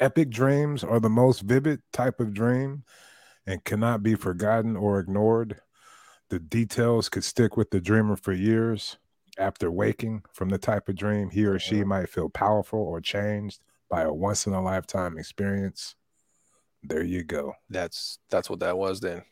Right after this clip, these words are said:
Speaker 2: Because I remember having the thought, "I'm gonna remember this for years. This is
Speaker 1: There
Speaker 2: gonna
Speaker 1: you
Speaker 2: keep
Speaker 1: go.
Speaker 2: coming back to me." And it, it needs to,
Speaker 1: It's
Speaker 2: 'cause
Speaker 1: a
Speaker 2: I need
Speaker 1: foundation now,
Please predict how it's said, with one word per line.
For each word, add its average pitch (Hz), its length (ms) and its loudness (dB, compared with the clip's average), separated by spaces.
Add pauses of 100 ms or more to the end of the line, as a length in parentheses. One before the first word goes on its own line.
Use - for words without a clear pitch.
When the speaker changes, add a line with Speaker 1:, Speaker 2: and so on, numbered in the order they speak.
(140)
Speaker 2:
Because 95 480 -2
I 110 140 4
remember 123 360 4
having 117 220 6
the 101 80 -2
thought, 107 440 4 (800)
"I'm 120 160 4
gonna 101 400 4 (360)
remember 107 400 4
this 92 180 -2
for - 140 -4
years. 87 460 -6 (600)
This - 160 -6
is 113 80 -4
Speaker 1:
There 110 80 0
Speaker 2:
gonna 104 80 -2
Speaker 1:
you 92 60 -8
Speaker 2:
keep 101 180 0
Speaker 1:
go. - 20 -2
Speaker 2:
coming 98 220 0
back 90 180 0
to 95 80 -14
me." 95 220 -12 (200)
And 104 120 -8
it, - 120 -8 (440)
it 104 140 -2
needs 107 360 -4
to, - 220 -10 (280)
Speaker 1:
It's 110 140 0
Speaker 2:
'cause - 20 6
Speaker 1:
a 107 60 6
Speaker 2:
I 107 40 2
need 110 60 -2
Speaker 1:
foundation 107 640 2
now, 80 280 -8